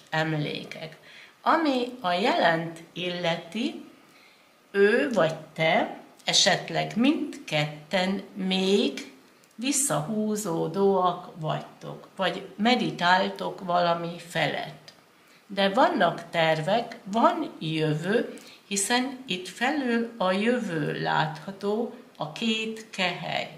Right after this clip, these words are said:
te és ő. Kihat az érzelmekre, és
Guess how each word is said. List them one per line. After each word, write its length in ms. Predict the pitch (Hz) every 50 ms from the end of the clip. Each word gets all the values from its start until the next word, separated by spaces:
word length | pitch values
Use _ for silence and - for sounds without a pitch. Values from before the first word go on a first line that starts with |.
| - -
te 400 | - 240 233 240 233 240 - - -
és 520 | - 180 175 175 175 175 170 - - - - - -
ő. 360 | - 156 139 - - - - - - - _ _
Kihat 480 | - - 208 196 214 233 214 214 214
az 340 | 220 208 202 196 202 - - - - -
érzelmekre, 1200 | 185 180 160 151 151 156 151 - - 143 160 156 160 165 151 - 147 147 - - - - 147 151 156 - - - - - - - - _
és 420 | - 185 185 180 180 180 - -